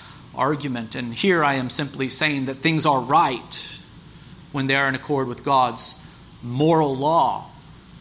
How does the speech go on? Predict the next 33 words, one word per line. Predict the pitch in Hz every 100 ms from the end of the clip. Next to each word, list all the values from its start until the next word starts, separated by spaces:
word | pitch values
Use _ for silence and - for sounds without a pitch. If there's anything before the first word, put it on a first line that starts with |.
| -
as | 131 135 131
is | 139 120 127
revealed | 120 123 123 113 110 - - - -
in | 139 120
nature. | 143 196 - 98 78 - - - - - - - - - - -
And | 127 131
three, | - 196 185 127 127 - - - -
something | - 170 165 160
is | 143 127
right | 143 143 156
when | 147 156
it | 143
is | 135
in | 135
accord | 127 117 160 143 131 120 135
with | 135 123 -
God's | 135 131 123
moral | 139 139 131 120
law | 123 123 120 123
as | 131 120 127
revealed | 113 117 113 107 - - -
in | 143 117
Scripture. | - - 123 - - 101 - - - - - - - -
And | 135
so, | -
yes, | 160 165 160
God's | 175 170 165
moral | 170 170
law | 160 160
is | 156 180 143
revealed | 151 147 165 143
in | 135
nature. | 131 139 - 151